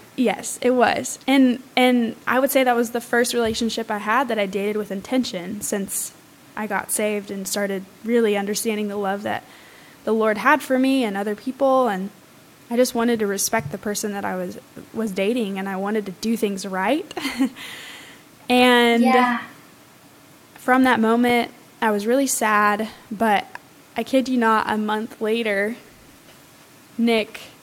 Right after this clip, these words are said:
Speaker 1: reached out to me over Twitter after I found his profile, <laughs> and I was liking a bunch of his tweets.
Speaker 2: <laughs> I love it.
Speaker 1: And we started a
Speaker 2: <laughs>
Speaker 1: friendship, and I knew very, very early on that he was my husband,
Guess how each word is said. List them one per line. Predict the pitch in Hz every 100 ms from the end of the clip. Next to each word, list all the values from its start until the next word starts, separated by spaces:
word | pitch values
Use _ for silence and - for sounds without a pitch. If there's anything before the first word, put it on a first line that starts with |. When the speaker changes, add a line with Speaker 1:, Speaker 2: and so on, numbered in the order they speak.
| - - - - - - - -
Speaker 1:
reached | 240 233 -
out | 214 202 -
to | 233
me | 220 208
over | 208 196
Twitter | 180 - 220 202 190 214 - -
after | 190 190
I | 185
found | 202 202 196
his | 190
profile, | - 196 - - 220 220
<laughs> | 311 262 403 240
and | 240
I | 214
was | 208
liking | 208 196 214 208
a |
bunch | 196 196 190
of | 208
his | 202 202
tweets. | 240 226 214
Speaker 2:
<laughs> |
I | - - - 453 466 466 453 403 427
love | 392 370 381 403 381 359 -
it. | -
Speaker 1:
And | 262 262 254
we | 254
started | 262 277 311 302
a | 349
Speaker 2:
<laughs> |
Speaker 1:
friendship, | 359 269 311 - 320 - - -
and | 247 233 226 226 220 -
I | 233
knew | 233 233 247 262
very, | 196 220 262 269 233
very | 208 208
early | 208 202 202
on | 190 190 208 - - - - - - - -
that | 226
he | 196 240
was | 226
my | 196
husband, | 190 214 - 196 185 208